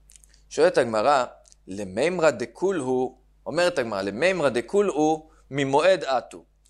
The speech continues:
זה שאתה רואה שמכיוון שראש חודש נקרא מועד, אז שעירי ראש חודש דוחים טומאה, ואומר גם שכל הרשימה במשנה, הסיבה שהם דוחים טומאה, כי הם נקראים מועד.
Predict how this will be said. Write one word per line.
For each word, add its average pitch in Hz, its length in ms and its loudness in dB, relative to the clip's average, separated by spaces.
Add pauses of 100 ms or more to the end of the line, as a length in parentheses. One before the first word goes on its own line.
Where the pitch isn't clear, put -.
(140)
זה 175 140 -4
שאתה 156 140 -6
רואה 151 220 0
שמכיוון 135 640 0
שראש 120 300 -6
חודש 139 340 -4
נקרא 127 300 -2
מועד, 131 760 2 (300)
אז 110 200 -4
שעירי 127 240 2
ראש 131 200 0
חודש 190 360 0
דוחים 123 320 -2
טומאה, 104 400 -6 (220)
ואומר 151 200 0
גם 143 160 0
שכל 165 280 0
הרשימה 165 480 0
במשנה, 151 420 -4
הסיבה 135 300 -4
שהם 160 140 -6
דוחים 175 220 0
טומאה, 254 240 0
כי 226 100 -6
הם 202 80 0
נקראים 185 440 0
מועד. 147 320 -2